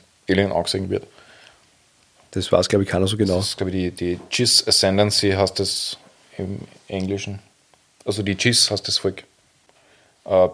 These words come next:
Speaker 1: die haben da ein relativ großes Sternenreich. Also das ist, glaub ich, so ungefähr halb so groß wie, wie die, wie die alte Republik.
Speaker 2: Ich glaub, dass, äh, Star Wars da halt mehr so die, dem, dem,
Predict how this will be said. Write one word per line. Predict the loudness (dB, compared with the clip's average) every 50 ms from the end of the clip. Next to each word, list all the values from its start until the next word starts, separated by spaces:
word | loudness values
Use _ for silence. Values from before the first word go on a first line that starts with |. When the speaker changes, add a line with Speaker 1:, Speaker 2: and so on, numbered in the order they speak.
| 0
Speaker 1:
die | 0 2
haben | 2 4 6
da | 6 8 8 8
ein | 8
relativ | 6 4 4 2 0
großes | 0 0 0 2 0 -2
Sternenreich. | 2 4 4 4 6 4 4 6 4 4 2 0
Also | -4 -6 -6 -6
das | -8 -6 -4
ist, | -4 -4 -2 2
glaub | 2 4 4
ich, | 2 2
so | 2 2 2
ungefähr | 2 2 0 -2 0 2 4 6 6 6 6 4 2 0 -4 -10 _ _ _ _ _ 0
halb | 0 0 0
so | -2 -2
groß | 2 4 4 4 4 4 2 2
wie, | 4 4 6 6 4 4 2 0 -2
wie | -2 0 0 0 0
die, | 0 0 0 0 0 0 0 -2 -2 -2
wie | 0
die | 2 4
alte | 4 4 4 2 0
Republik. | -2 -2 -4 -4 -4 -6 -6 -8 -14 -20 _ _ _ _ _ _ _ _ _ _ _ -20 -20 _ _ _ _ _ _ _ -8
Speaker 2:
Ich | -2 0
glaub, | 2 2 2 2 0
dass, | -2 -2 -2 -4 -8 -8 -8 -6
äh, | -6 -6 -6 -6 -6
Star | -4 -2 0 2 4 6 6
Wars | 6 6 6 4
da | 4 4 4
halt | 2 2 -2
mehr | -2 -2 0 2 4 4
so | 4 4 2 0
die, | 2 2 4 6 6 6 4 4 0 -4 _ _ _ _ _ _ _ _ -6
dem, | -6 -4 -2
dem, | -2 -2 -2 -2 -2 -4 -6 -10